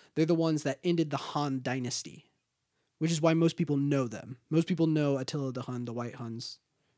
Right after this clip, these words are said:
Zhangun. Like, that's the one people know because the dynast-, the Han Dynasty is the one that the Chinese identify with the most.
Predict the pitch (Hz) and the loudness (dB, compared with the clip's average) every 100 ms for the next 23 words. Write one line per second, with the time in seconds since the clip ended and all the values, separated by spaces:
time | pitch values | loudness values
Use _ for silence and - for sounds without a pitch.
0 | _ _ 139 131 123 120 120 110 110 _ | _ _ -6 -4 -4 -6 -8 -8 -10 _
1 | _ _ _ - 139 107 - - 131 - | _ _ _ -8 -6 -6 -8 -8 -6 -4
2 | 139 123 131 127 226 220 180 - 147 143 | -6 -6 -6 -2 2 2 0 -2 -2 -2
3 | 135 - - - - _ _ _ 156 151 | -4 -8 -18 -20 -20 _ _ _ -6 2
4 | 170 202 175 - 151 - 220 196 175 160 | 4 4 2 -2 -2 2 2 2 2 0
5 | - 147 139 135 127 - 139 135 127 147 | 0 0 0 -2 -4 -2 -2 -2 -2 -2
6 | 139 131 120 _ 143 - 151 143 131 127 | 0 -2 -6 _ -6 -2 -2 -2 -2 -2
7 | 123 120 127 117 113 110 - - 143 131 | -4 -6 -6 -6 -6 -10 -14 -10 -4 -2
8 | 110 - - | -4 -8 -12